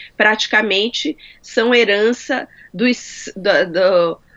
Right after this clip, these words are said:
do período militar no Brasil, que utilizou os meios de comunicação como ferramenta de propaga-, propagação, é, do regime militar. São praticamente todas as nossas emissoras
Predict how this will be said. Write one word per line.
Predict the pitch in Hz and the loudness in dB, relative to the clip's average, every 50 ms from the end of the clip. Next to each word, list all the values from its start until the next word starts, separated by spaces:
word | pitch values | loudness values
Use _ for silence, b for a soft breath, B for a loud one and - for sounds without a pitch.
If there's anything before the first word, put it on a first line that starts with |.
| b - | b -4
do | 175 240 | -2 0
período | 233 262 220 208 214 226 233 220 233 | 2 2 2 4 2 2 0 0 -2
militar | 226 240 226 226 240 - - 208 208 202 202 202 | -2 -2 -2 -2 -4 0 2 2 4 4 2 0
no | 208 208 208 | -4 -6 -4
Brasil, | 214 220 226 226 220 214 247 262 262 | -2 -2 -2 -2 -4 -4 -6 -6 -6
que | - - 302 | -4 -4 -4
utilizou | 285 294 - - 320 302 330 330 262 196 220 240 247 269 285 277 262 | -4 -4 -2 -2 -2 0 0 -2 -2 0 2 4 6 6 6 4 2
os | 233 220 - | -2 -6 -4
meios | 220 214 214 214 202 | -4 -2 -2 -2 -4
de | - | -6
comunicação | - - 202 208 208 196 - 190 190 - - 208 214 | -8 -8 -8 -8 -8 -8 -8 -8 -6 -4 -2 -2 -2
como | 220 - 247 240 247 | -2 -2 0 0 2
ferramenta | - - 247 269 233 233 220 196 202 220 - 240 | 2 2 2 2 2 0 0 -2 -2 -2 -4 -6
de | 214 - | -6 -8
propaga-, | - - 233 226 - 254 226 220 220 - - - _ | -8 -8 -8 -6 -4 -4 -2 0 0 -2 -2 -4 _
propagação, | - 233 254 - - 233 226 220 208 208 - - 185 190 196 220 240 B B B B B B B B | -2 0 0 2 0 0 2 2 0 -2 -2 -2 -2 -2 -2 -4 -8 B B B B B B B B
é, | - 196 196 190 190 185 190 185 185 185 180 180 180 | 2 4 6 6 6 6 6 6 4 4 4 4 2
do | 175 214 226 | 2 0 -2
regime | 202 247 233 220 214 208 226 | 0 -2 -2 -2 -2 -2 0
militar. | 226 240 247 247 359 349 - 359 302 - 120 220 - - - | 0 0 0 0 0 0 0 2 2 2 2 0 -2 -6 -12
São | - - 214 202 233 302 - - - _ _ _ | -8 -6 -6 -6 -6 -8 -10 -12 -16 _ _ _
praticamente | - - 226 233 - - - 214 220 240 240 - - | -2 0 0 0 0 -4 -6 -4 -4 -4 -4 -6 -2
todas | - 220 226 226 240 247 240 | 0 0 2 2 0 -2 -2
as | 240 233 | -2 -2
nossas | 254 233 233 - 277 233 | -2 -2 -2 -4 -4 -2
emissoras | 233 220 214 208 - - 208 208 208 220 214 - - | -2 -2 -2 -2 -2 0 2 4 4 4 2 0 -4